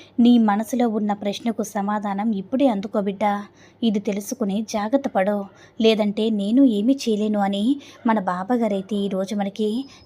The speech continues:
చాలా అంటే చాలా అద్భుతమైనటువంటి సందేశంతో అయితే మన ముందుకు వచ్చారండి. మరి మన బాబాగారు ఈరోజు మనకి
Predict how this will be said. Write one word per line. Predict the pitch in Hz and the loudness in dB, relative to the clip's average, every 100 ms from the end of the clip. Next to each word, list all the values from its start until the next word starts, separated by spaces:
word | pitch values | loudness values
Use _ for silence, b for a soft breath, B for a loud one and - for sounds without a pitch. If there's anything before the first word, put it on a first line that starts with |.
| - | -6
చాలా | 262 226 262 262 | 0 2 2 0
అంటే | 208 214 | 0 -2
చాలా | 208 226 - | -4 -6 -4
అద్భుతమైనటువంటి | 202 202 277 254 220 208 202 196 | -6 0 4 4 2 -2 -4 -4
సందేశంతో | 202 202 185 214 247 220 | -4 -6 -4 -4 -2 -2
అయితే | 196 214 | -4 -4
మన | 185 | -6
ముందుకు | 202 254 233 | 0 0 2
వచ్చారండి. | 190 208 208 202 208 208 208 B B B 226 | -2 0 -2 -2 -2 -6 -8 B B B 2
మరి | 208 202 | 2 2
మన | 233 196 | 0 0
బాబాగారు | 180 180 208 214 202 | -4 -4 -4 -2 -2
ఈరోజు | 190 202 202 196 | -2 -2 -4 -4
మనకి | 196 190 214 | -4 -4 -2